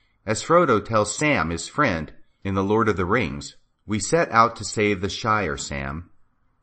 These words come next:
and we did save it, but not for me." But is it also a lesson in consequences, in retribution, in balancing the scales?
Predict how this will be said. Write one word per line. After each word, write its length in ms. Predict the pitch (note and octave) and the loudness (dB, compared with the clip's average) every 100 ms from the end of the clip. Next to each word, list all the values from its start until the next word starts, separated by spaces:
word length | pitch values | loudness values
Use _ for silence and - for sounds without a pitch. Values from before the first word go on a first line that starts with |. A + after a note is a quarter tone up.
| _ - | _ -6
and 160 | G#2+ | -2
we 120 | A2+ | -2
did 240 | G#2 B2+ G#2+ | 0 -2 -4
save 320 | - C#2+ C#2 | -8 -8 -10
it, 200 | B1 _ _ _ _ _ _ _ _ _ _ | -14 _ _ _ _ _ _ _ _ _ _
but 200 | - F#2 | -6 -2
not 280 | F#2 F2+ - | 0 0 0
for 160 | - F2 | -6 -6
me." 380 | F2+ C2+ G1+ _ - - - - | -4 -8 -12 _ -20 -20 -20 -18
But 240 | F#2 C3+ C3+ | 2 4 4
is 120 | B2 | 2
it 100 | C3+ | 0
also 720 | B2+ F#3 F#3+ A2 E2 G2 A2 - | 4 2 2 0 0 -2 -8 -6
a 60 | G#2 | 0
lesson 540 | G2+ F2+ - F#2 A2 - _ | 2 0 -2 -6 -8 -14 _
in 120 | A#2+ | -6
consequences, 960 | B2+ E3 G3 G3 A2 E2+ C#2+ - - - _ _ _ _ _ | -4 -2 -2 -2 -6 -8 -8 -12 -16 -20 _ _ _ _ _
in 160 | G2 G2 | -4 2
retribution, 960 | G2+ G#2+ - F#2+ E2 F#2+ - F#3 G3+ - - - _ _ _ | 4 2 0 -4 -4 -6 -6 -6 -8 -16 -20 -20 _ _ _
in 180 | G2+ G2 | -6 -2
balancing 640 | F#2 F#2 A2+ A#2+ B2+ A#2+ | 2 2 2 -2 -2 0
the 80 | G#2 | -2
scales? 680 | - - G2 G#2+ E3 F3 | -2 0 0 0 -2 -6